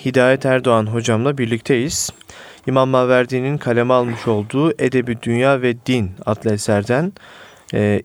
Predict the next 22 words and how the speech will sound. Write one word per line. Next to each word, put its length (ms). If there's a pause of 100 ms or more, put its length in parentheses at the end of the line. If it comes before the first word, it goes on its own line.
ilim 300
bahsini 420
konuşmaya 600
devam 340
ediyoruz 580 (100)
ve 220 (380)
sefihleri 840
konuşuyorduk, 680
sefihlerin 920 (240)
durumundan 680
bahsediyorduk. 880 (400)
Kimdi 340
sefihler? 880
İlmi 280
ayıp 320
gören 340 (280)
kişilerdi. 720 (600)
E, 220
bunların 400
durumunu 440 (180)
konuşuyorduk 540
hocamla. 600